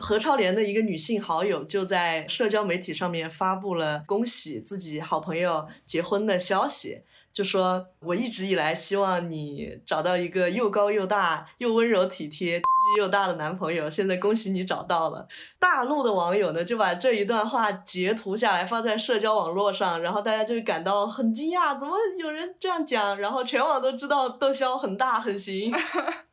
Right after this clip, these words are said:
Speaker 2: 然后有很多网友就破防了，是吗？觉得就是怎么可以公开谈论这件事情？
Speaker 1: 还有一部分的评论会说到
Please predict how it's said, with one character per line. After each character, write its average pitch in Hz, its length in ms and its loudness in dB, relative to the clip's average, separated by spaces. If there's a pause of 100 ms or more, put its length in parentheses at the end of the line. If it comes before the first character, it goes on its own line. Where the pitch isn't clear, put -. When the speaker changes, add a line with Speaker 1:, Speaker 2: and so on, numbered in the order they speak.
(180)
Speaker 2:
然 247 100 4
后 320 240 2
有 262 160 2
很 311 140 -6
多 247 120 0
网 233 140 0
友 247 160 -8
就 226 380 -6 (180)
破 254 140 0
防 214 300 -2
了， 247 40 -6
是 254 140 -10
吗？ 202 160 -8
觉 233 180 -6
得 226 460 -2
就 277 140 -2
是 254 260 0
怎 220 160 -6
么 226 100 -4
可 262 140 -4
以 240 60 -2
公 247 180 -2
开 247 480 -4 (160)
谈 196 220 -12
论 240 180 -2
这 247 100 -6
件 214 160 -6
事 240 220 -6
情？ - 240 -4 (320)
Speaker 1:
还 208 200 -2
有 254 40 6
一 247 80 -2
部 220 100 -6
分 226 160 -4
的 196 80 0
评 170 300 -6
论 190 240 0
会 185 160 -4
说 180 220 -4
到 170 360 -2